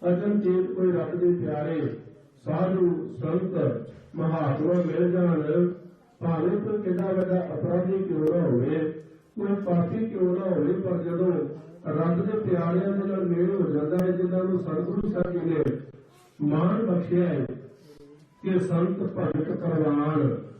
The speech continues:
ਜਿਹੜੇ ਮਾਲਕ ਦੇ ਘਰ ਦੇ ਵਿੱਚ ਪ੍ਰਵਾਨ ਹੋ ਜਾਂਦੇ ਨੇ,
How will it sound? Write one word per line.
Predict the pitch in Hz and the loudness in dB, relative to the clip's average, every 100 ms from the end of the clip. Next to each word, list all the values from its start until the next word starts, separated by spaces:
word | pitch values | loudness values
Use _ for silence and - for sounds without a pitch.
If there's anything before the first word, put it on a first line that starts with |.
| - _ - | -20 _ -6
ਜਿਹੜੇ | 135 175 180 180 | 0 2 2 0
ਮਾਲਕ | 156 170 180 | -2 -2 -2
ਦੇ | 190 202 | -2 -2
ਘਰ | 180 156 151 | -2 -2 0
ਦੇ | 175 | 2
ਵਿੱਚ | 185 185 | 2 0
ਪ੍ਰਵਾਨ | - 185 175 165 190 | -2 0 2 2 2
ਹੋ | 214 185 156 | 0 0 0
ਜਾਂਦੇ | 156 165 143 | 0 0 0
ਨੇ, | 139 - | 0 -4